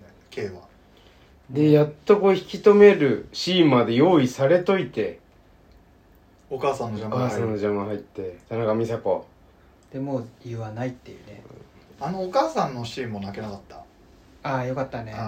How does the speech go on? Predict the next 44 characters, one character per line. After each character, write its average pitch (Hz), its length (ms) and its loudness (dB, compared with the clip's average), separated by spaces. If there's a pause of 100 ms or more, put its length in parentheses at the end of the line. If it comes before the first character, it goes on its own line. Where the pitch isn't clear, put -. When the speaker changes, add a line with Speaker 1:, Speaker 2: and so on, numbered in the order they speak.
(580)
Speaker 1:
う - 40 -18
ん。 127 40 -16
お - 20 -18
父 123 180 -6
さ 113 200 -10
ん 101 100 -10
と 113 200 -12
の 101 120 -8
出 110 160 -8
会 110 140 -6
い 104 40 -12
か - 160 -16
ら、 160 80 2
Speaker 2:
あ 180 40 6 (1000)
ー。 104 120 -10
Speaker 1:
今 123 180 -6
の 110 80 -10
現 110 340 -8
状 101 160 -8
と。 101 300 -12 (420)
Speaker 2:
誰 135 180 4
だ 117 80 4
っ 110 40 0
け、 139 120 2
あ 135 60 4
の 110 120 0
子。 95 240 -6 (960)
え 107 680 0
ー。 123 240 -10
Speaker 1:
え 123 40 -10
ー、 - 20 -10
森 147 340 -2
七 139 140 -6
菜。 107 180 -8 (120)
Speaker 2:
あ、 147 160 2
そ 156 160 6
う 143 40 8
そ 135 400 2
う。 - 40 -20
可 - 160 -14
愛 - 80 -10
か 151 100 -10
っ - 20 -18 (100)
た。 139 300 0